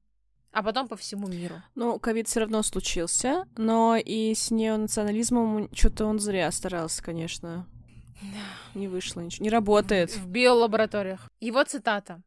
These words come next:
Speaker 1: «Другие считают, что я убийца, маньяк. А на самом деле я самый большой потерпевший. Я все это делал, видел их. Я страдал больше всех. Ну что они видели? После этого пришли, там, поплакали и все.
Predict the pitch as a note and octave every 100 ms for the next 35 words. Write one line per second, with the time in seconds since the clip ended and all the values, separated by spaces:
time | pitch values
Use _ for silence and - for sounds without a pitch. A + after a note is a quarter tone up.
0 | _ _ _ _ _ - A3 G#3 D#4+ E4
1 | - G#3 G#3 F#3+ - G#3 A#3+ C4 F#3+ F#3
2 | - - F3+ G3 A3 F#3+ E3+ _ _ _
3 | _ _ _ _ _ - G#3 A3 D#4 D#4
4 | A#3+ F3+ F#3+ E3+ F#3+ - C4 D4 A#3 G3+
5 | G3 - B3 - G3+ G#3 G3+ - F#3+ -
6 | - A3+ _ - - - A3+ A3 - A#3
7 | A3+ A3 F3 G#3 G#3 F3+ F3 F3 G#3+ G3+
8 | G3+ - F#3 - - - G#3+ A3 A#3+ G#3
9 | A#3 C4 A3 A3+ - A3 - G#3 E3+ _
10 | - - - A#3+ - F4 B3+ A3 A#3+ F#3+
11 | F#3 G3 _ _ - A3+ C4+ C4+ A#3 A3
12 | A#3 A3 G3+ - G3+ G3+ G3+ A#3 C4+ -
13 | G#3 A3 G#3 - F#3+